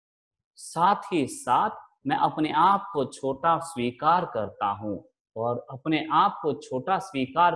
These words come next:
करना अहंकार के विलय का एक सूचक है। अहंकार का विलय यानी मैं अपने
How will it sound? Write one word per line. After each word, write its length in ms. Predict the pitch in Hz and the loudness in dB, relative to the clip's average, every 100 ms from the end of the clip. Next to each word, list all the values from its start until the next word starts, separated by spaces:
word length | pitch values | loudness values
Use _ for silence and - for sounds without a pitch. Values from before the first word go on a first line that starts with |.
| - | -2
करना 460 | 113 107 123 196 - _ _ | -8 -6 -4 -6 -10 _ _
अहंकार 800 | 139 151 196 202 190 185 202 214 | 0 4 4 2 4 6 8 6
के 260 | 208 185 156 | 2 0 0
विलय 360 | 135 147 170 | 2 4 2
का 380 | 151 127 151 - 151 | 2 2 0 0 0
एक 220 | 160 185 | 0 0
सूचक 520 | - 131 113 - 110 - - | -6 -6 -6 -4 -6 -6 -4
है। 160 | 113 95 - - _ _ - | -2 -2 -8 -20 _ _ 0
अहंकार 640 | 139 196 196 196 190 185 | 0 0 -2 2 4 4
का 200 | - 147 | 2 0
विलय 520 | 110 123 151 190 110 - - _ 123 | 2 2 6 6 4 -2 -18 _ -2
यानी 300 | 131 160 180 | 2 4 4
मैं 160 | 185 | 4
अपने 380 | 180 160 180 185 | 2 0 0 0